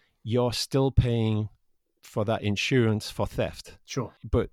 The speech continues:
Speaker 1: you're also paying for if you have a crash, even though that you're not driving it.
Speaker 2: Yep.
Speaker 1: So the way cryptocurrency can come in is, could be that when you get into your car, it starts quickly insuring you for when you're driving. As soon as you stop driving,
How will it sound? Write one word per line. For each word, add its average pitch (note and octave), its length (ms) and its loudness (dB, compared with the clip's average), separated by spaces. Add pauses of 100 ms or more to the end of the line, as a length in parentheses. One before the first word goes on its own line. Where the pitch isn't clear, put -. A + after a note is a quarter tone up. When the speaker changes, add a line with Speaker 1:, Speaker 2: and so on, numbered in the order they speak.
Speaker 1:
you're A#2 260 0
also C3 280 4
paying A2 320 2
for G#2+ 260 0
if - 180 -4
you G2+ 100 0
have G2 120 0
a F#2+ 60 -2
crash, - 480 -4 (320)
even A2 260 2
though G#2 140 2
that F#2+ 180 -2
you're G2+ 100 0
not F#2+ 180 -2
driving G#2+ 360 0
it. E2 160 -8
Speaker 2:
Yep. A#2+ 180 -6 (220)
Speaker 1:
So - 180 -4
the A2+ 120 0
way C3+ 180 4
cryptocurrency A#2 840 0
can G#2 180 -2
come G#2+ 220 0
in A#2+ 180 4
is, G2 160 -2
could G#2+ 240 -4
be G#2+ 300 0
that G2 260 -2
when A2+ 240 2
you B2 160 2
get C3 160 -2
into A#2+ 300 0
your G2+ 160 2
car, A#2+ 480 0 (680)
it B2 180 0
starts - 540 0 (160)
quickly A#2+ 720 -2 (220)
insuring A#2 640 4
you A2+ 440 2 (380)
for G#2+ 640 0 (360)
when G#2+ 220 2
you're G2+ 120 2
driving. G2 540 2
As A2 120 -8
soon B2+ 180 4
as A2 100 2
you G#2 80 0
stop - 300 2
driving, G#2+ 500 2